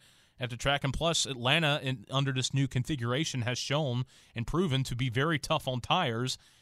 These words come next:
and you can pop and lose your car's control at a moment's notice in between the turns.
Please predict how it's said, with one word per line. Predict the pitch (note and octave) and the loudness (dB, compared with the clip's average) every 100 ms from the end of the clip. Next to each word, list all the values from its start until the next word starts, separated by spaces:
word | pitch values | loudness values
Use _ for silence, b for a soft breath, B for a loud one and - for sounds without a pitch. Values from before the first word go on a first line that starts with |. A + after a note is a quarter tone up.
| b b | b b
and | C3+ D#3+ | 0 0
you | |
can | F3+ D#3+ | 2 2
pop | - - F3 E3 | 4 6 4 2
and | C3+ | 0
lose | B2 D#3 E3+ A#2+ | 0 2 2 0
your | C3 | -4
car's | - C#3+ E3 D3 B2 | -2 2 2 2 -2
control | - A#2 - D3+ D#3 A2+ | -4 -6 -2 0 0 0
at | A#2 | 0
a | |
moment's | A#2 B2+ D#3+ - - | 0 2 0 0 -2
notice | C#3 F3+ D#3 | -2 -2 -2
in | B2+ | -4
between | - - C3+ | -4 -2 -2
the | A#2+ | -2
turns. | - F#3+ G2+ - | -4 -4 -4 -6